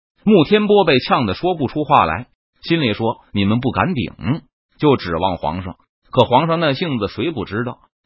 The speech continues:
能指望得了吗？要是皇上下旨呢？”半晌后，穆天波终于把这句话吐了出来，那就只能盼着保国公明白事理了。阁老们异口同声的答道。听缅甸使者说完要求后，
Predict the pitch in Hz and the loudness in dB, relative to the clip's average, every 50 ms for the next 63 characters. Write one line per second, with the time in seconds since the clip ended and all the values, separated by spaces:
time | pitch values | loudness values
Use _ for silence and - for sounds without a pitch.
0 | _ - 131 175 226 240 - 226 202 101 135 165 170 147 123 107 90 69 55 55 | _ 2 2 4 4 2 0 0 0 2 2 2 2 2 0 0 0 -2 -4 -6
1 | 71 107 135 - _ _ _ _ _ _ _ 190 214 190 156 156 143 139 160 190 | -8 -8 -8 -10 _ _ _ _ _ _ _ 4 6 6 6 4 2 2 2 2
2 | 202 190 185 165 196 175 151 123 107 90 85 82 90 107 123 - _ _ _ _ | 2 0 -2 0 2 2 2 0 0 -4 -4 -2 -2 -4 -4 -6 _ _ _ _
3 | _ _ _ - 190 135 107 104 95 76 76 78 - 196 - - - - _ _ | _ _ _ -2 0 0 0 -4 -4 -6 -6 -4 -4 -4 -6 -6 -12 -20 _ _
4 | _ _ _ 190 202 175 139 - 165 170 170 170 156 165 156 147 170 180 180 143 | _ _ _ 0 2 2 2 0 0 -4 -4 -2 0 0 0 0 0 -2 -2 -2
5 | 123 139 143 - 95 98 143 165 160 165 160 123 104 120 104 101 - - 82 78 | -2 -2 0 0 0 0 0 -2 -4 -2 -4 -2 0 2 0 0 0 -4 -6 -6
6 | 82 107 - - 147 151 139 107 - _ _ _ _ _ _ - 160 165 143 139 | -6 -6 -4 -2 -2 -2 -4 -4 -8 _ _ _ _ _ _ -2 -2 2 2 2
7 | 117 - 98 95 90 87 113 165 135 - 147 127 107 95 90 - 101 85 78 73 | 0 0 -2 -4 -2 -2 -2 -4 0 0 0 2 2 0 0 0 0 0 0 -2
8 | 78 104 139 165 165 175 170 147 104 98 120 135 131 117 - - 113 95 85 82 | -4 -4 -4 -2 -4 -4 -4 -4 -4 -4 -2 -2 -4 -4 -4 -4 -4 -2 -2 -2
9 | 76 60 - 82 123 - _ _ _ _ _ _ - 120 139 185 196 147 101 87 | -4 -6 -8 -10 -12 -12 _ _ _ _ _ _ -4 0 2 2 4 4 2 2
10 | 101 117 131 127 107 - - 78 - - - 113 143 160 139 175 165 156 113 92 | 0 -2 -2 -2 -4 -4 -6 -8 -8 -6 -6 -6 -6 -6 -8 -8 -6 -6 -6 -2
11 | 98 98 139 190 220 240 196 - _ _ _ _ _ _ _ _ _ _ _ _ | -2 0 0 0 0 -2 -4 -6 _ _ _ _ _ _ _ _ _ _ _ _
12 | - 220 220 220 202 160 123 104 95 101 135 180 208 165 123 - - 170 196 147 | -4 -2 -2 0 0 0 0 0 0 -2 -2 -2 -2 -2 -2 -4 -2 -2 0 0
13 | 113 104 - 160 156 139 147 180 190 185 175 - 123 120 139 135 170 147 - | 0 -2 0 -2 -2 0 -2 -2 -2 -2 -2 -2 -4 -6 -4 -6 -8 -10 -10